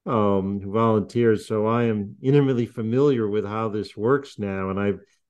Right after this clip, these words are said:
so it sounds like before you sort of introduced the obstacle stuff,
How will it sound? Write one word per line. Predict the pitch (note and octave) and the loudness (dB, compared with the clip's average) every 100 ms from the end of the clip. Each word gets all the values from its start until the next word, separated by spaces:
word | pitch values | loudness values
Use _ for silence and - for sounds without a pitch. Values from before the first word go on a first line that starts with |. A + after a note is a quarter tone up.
| _ _ _ | _ _ _
so | C3+ | 6
it | C#3 | 6
sounds | C#3+ D#3+ G3 F#3+ | 6 6 6 6
like | D3 C3+ C3 | 6 4 2
before | B2+ - D3+ D#3 D3+ | -4 -4 0 4 4
you | A#2 D3+ F#3 C#3+ A2 A2 A#2 A2+ | 4 2 2 2 0 -4 -8 -16
sort | - C#3+ C3+ | -2 2 2
of | G2+ | 2
introduced | B2 B2+ A2+ B2+ C3 | 0 -2 -2 0 0
the | B2+ | 0
obstacle | A2+ C#3+ D3+ - C3+ A#2+ | 0 0 -4 -6 -4 -2
stuff, | G#2 - B2 G#2+ G#2 | -4 -2 0 2 0